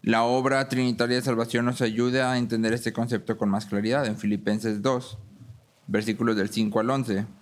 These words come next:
dice, Filipenses dos, del cinco al once:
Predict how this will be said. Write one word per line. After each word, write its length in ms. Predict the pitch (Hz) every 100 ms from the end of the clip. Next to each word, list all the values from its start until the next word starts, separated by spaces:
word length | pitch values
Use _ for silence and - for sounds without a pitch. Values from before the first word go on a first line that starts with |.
| - - _ - _ - _ - - -
dice, 380 | 101 123 120 85 - - _ _ _ _ _ - - _ -
Filipenses 580 | 104 98 104 104 101
dos, 220 | 104 123 113
del 120 | 107
cinco 280 | 110 101 98
al 100 | 110
once: 260 | 117 82